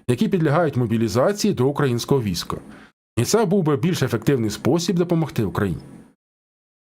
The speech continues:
Як ми бачимо, Польща хоче підставити плече, і я не розумію механізму, звісно, вони хочуть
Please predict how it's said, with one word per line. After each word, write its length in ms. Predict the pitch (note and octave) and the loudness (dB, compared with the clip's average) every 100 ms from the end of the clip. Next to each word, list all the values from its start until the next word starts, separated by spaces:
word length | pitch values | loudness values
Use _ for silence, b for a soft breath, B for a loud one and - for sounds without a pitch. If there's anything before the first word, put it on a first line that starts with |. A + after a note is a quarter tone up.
| _ _ | _ _
Як 80 | A2 | -4
ми 60 | A2 | 2
бачимо, 520 | F3+ A3 A#3 A3+ A3 | 2 2 0 0 0
Польща 380 | - E3+ - A2+ | 2 0 0 0
хоче 260 | C#3+ C3+ | 0 0
підставити 800 | A2+ A#2+ - C#3+ A#2+ G#2+ F#2+ F2 E2+ | -2 -2 0 0 0 -2 -2 -4 -2
плече, 640 | C3 A#2+ - B2 E3+ F#3+ | 0 0 -2 -2 -2 -2
і 100 | B2 | -2
я 140 | A2+ B2+ | 0 0
не 100 | C3 | 0
розумію 320 | A#2 B2+ B2 | 0 0 0
механізму, 500 | A#2 C#3 C#4+ A3 C3 | 0 0 0 0 0
звісно, 400 | F#2+ G2 E2+ E2 | -2 -4 -2 -2
вони 180 | E2+ A2 | -2 0
хочуть 380 | B2 G#2+ F2+ | -2 -2 -6